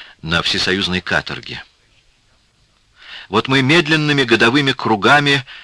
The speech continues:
восходим в понимании жизни.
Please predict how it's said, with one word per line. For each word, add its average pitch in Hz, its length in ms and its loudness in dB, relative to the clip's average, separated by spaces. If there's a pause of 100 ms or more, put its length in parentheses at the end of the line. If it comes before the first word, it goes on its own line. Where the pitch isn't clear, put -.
(200)
восходим 127 720 0
в - 160 -10
понимании 117 600 2
жизни. 80 640 -4